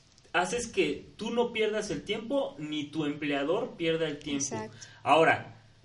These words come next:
Speaker 1: no va a ser fácil, o sea, así como el currículum vitae que decía, "No, pues es que hay que diseñar un currículum de una hoja que diga esto y estas palabras y que así se van a",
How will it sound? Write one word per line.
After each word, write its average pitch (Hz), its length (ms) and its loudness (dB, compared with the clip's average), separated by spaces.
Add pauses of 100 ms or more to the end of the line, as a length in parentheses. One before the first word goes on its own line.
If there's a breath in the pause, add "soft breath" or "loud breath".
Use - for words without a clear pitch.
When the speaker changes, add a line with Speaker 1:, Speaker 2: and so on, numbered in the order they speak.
(140)
Speaker 1:
no 143 160 0
va 226 80 6
a 254 40 6
ser 226 220 4
fácil, 185 520 4
o - 40 0
sea, 143 280 6
así 226 260 0
como 240 440 2
el 139 260 4
currículum 202 540 -2
vitae 160 460 2
que 165 140 0
decía, 151 340 0
"No, 160 280 -4
pues 175 180 2
es 175 100 -4
que 214 120 -4
hay 202 100 -2
que 220 100 -8
diseñar 165 480 -4
un 175 80 -6
currículum 170 560 -4
de 135 120 0
una 147 360 -2
hoja 151 340 -6
que 131 120 -4
diga 143 340 -2
esto 143 400 -6
y 143 100 0
estas 160 240 -6
palabras 151 800 -6
y 139 60 -14
que 131 120 -6
así 160 260 -4
se 165 180 0
van 147 200 0
a", 147 180 -4